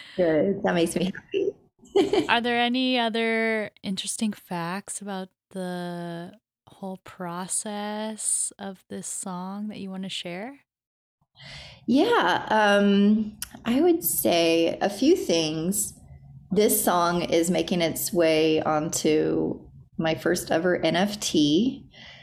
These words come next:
Speaker 1: of
Speaker 2: Oh, what?
Speaker 1: Yeah. <laughs>
Speaker 2: Nice.
Speaker 1: Of Christmas songs. It's like a ninety-nine Christmas songs N F T. And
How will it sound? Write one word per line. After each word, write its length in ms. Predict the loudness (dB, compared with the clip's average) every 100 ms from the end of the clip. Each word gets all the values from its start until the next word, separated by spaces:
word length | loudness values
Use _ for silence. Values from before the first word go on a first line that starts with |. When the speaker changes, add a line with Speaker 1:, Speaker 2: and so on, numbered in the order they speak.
| -10 -2
Speaker 1:
of 180 | 2 4
Speaker 2:
Oh, 460 | 4 2 2 0
what? 800 | -2 -2 0 2 -2 -4 -10 -12 _ _ 2
Speaker 1:
Yeah. 1160 | 4 4 4 4 4 2 0 0 0 0 -4 -8
<laughs> 0 |
Speaker 2:
Nice. 1080 | -6 -2 -2 0 0 -2 -4 -6 -8 -8 -8 -2 2
Speaker 1:
Of 240 | 2 0
Christmas 840 | 2 2 4 2 2 0 -4 -4 -8 -4
songs. 840 | 0 2 2 4 4 4 2 -4 -2
It's 180 | 0 2
like 180 | 4 4
a 460 | 4 4 2 -2 -6 _ _ -20 -20 -20 -20 _
ninety-nine 640 | 0 2 4 4 4 2 0
Christmas 520 | -4 -4 -2 -2 -2
songs 420 | -2 -2 -6 -4
N 160 | -2 -2
F 180 | -2
T. 580 | -4 2 4 2 0 -8 -18 -20 -20 -20 _ -4
And 520 | 0 2 2 2 -2